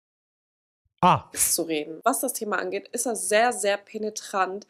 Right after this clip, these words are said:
Speaker 2: Dieser Typ hat ununterbrochen davon geredet und ganz deutlich gemacht, wie wichtig ihm das ist. Das ist wirklich am ekelhaftesten gewesen. Für ihn war das so wichtig, dass er auch unbedingt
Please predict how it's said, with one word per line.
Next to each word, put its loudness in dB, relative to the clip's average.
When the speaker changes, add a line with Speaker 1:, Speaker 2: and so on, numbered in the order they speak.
Speaker 2:
Dieser 6
Typ -4
hat -6
ununterbrochen 0
davon -6
geredet -2
und -6
ganz 2
deutlich -4
gemacht, -8
wie -6
wichtig -4
ihm -4
das -4
ist. -4
Das 2
ist 0
wirklich -4
am -6
ekelhaftesten -4
gewesen. -2
Für -6
ihn -2
war 4
das 0
so -2
wichtig, 0
dass 0
er 2
auch -8
unbedingt 0